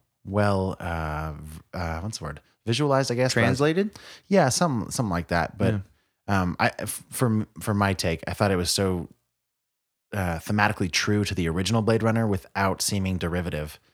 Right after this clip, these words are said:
Speaker 2: Mm-hmm.
Speaker 1: that it was, it was a blast. It was, like, expanding that universe, and it was just good. I, yeah, I like that movie a lot. I don't think,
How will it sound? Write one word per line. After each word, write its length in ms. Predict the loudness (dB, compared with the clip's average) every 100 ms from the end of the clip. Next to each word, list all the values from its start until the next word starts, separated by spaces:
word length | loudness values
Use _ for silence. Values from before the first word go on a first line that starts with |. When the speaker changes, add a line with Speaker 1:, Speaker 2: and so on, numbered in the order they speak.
| -10
Speaker 2:
Mm-hmm. 240 | -8 -8 -12 _ _
Speaker 1:
that 80 | 2
it 40 | 2
was, 140 | 2
it 80 | 2
was 100 | 2
a 40 |
blast. 280 | 4 4 2
It 40 |
was, 100 | 0
like, 140 | -2 -2
expanding 440 | -4 0 2 2
that 140 | 0 0
universe, 480 | -2 0 0 0 -2
and 240 | -2 -4 _ _ _ -18 -18 _ _ -4
it 60 | -2
was 100 | 0
just 260 | 0 0
good. 160 | 0 0
I, 140 | 2
yeah, 260 | 2 4 2
I 80 | 4
like 160 | 2
that 100 | 2
movie 200 | 0 0
a 40 | 2
lot. 180 | 2 0
I 40 |
don't 180 | -2 -4
think, 320 | -4 -6